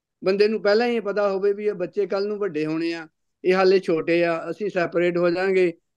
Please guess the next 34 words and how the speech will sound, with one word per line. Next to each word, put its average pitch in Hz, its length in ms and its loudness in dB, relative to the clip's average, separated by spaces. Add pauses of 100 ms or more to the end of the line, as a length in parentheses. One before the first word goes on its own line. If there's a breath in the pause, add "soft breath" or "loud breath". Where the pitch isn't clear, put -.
(540)
ਜੇ 175 240 4
ਤਾਂ 226 180 0
lady 175 540 2
ਨੇ, 208 320 0
ਅਹ, 185 880 -4 (720)
ਵਿਆਹ 196 240 6
ਕਰਵਾ 202 320 6
ਲਿਆ 202 280 6
ਤਾਂ 196 160 0
ਤਦ 175 300 0
ਵੀ 214 180 0
ਉਹ 208 420 2 (380)
ਸਟੈਪ - 300 0
ਫਾਦਰ 196 300 4
ਨੇ 196 120 4
father 190 300 2
ਨਹੀਂ 190 140 4
ਬਣ 180 160 2
ਜਾਣਾ। 175 320 -2 (840)
ਜੇ 175 140 4
ਪਿਓ 185 340 4
ਨੇ 226 140 2
ਵਿਆਹ 220 240 2
ਕਰਵਾ 214 280 -2
ਲਿਆ 208 240 -2
ਤਦ 190 240 -6
ਵੀ 208 120 -6
step 196 320 -4
mother 190 300 -2
ਨੇ 196 120 0
mother 180 260 0
ਨਹੀਂ 190 160 0
ਬਣ 180 180 -2
ਜਾਣਾ। 160 280 -6